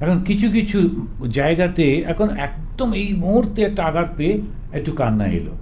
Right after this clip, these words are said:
পরে দেখবেন ওই আঘাতটাই পাঁচ বছর পর আর কান্না আনতে পারবে না,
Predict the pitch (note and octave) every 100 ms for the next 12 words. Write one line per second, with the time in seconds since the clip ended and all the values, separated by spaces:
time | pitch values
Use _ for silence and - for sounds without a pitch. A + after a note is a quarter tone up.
0 | - - - - G3+ G#3+ G#3 A#3 - G3
1 | G3+ E3+ G#3 G3+ A#3+ A#3 - F#3 F#3 G3
2 | G3 E3+ F#3+ F#3 F3 E3+ E3 D#3+ D3+ C3
3 | A#2+ G#2+ F2 D2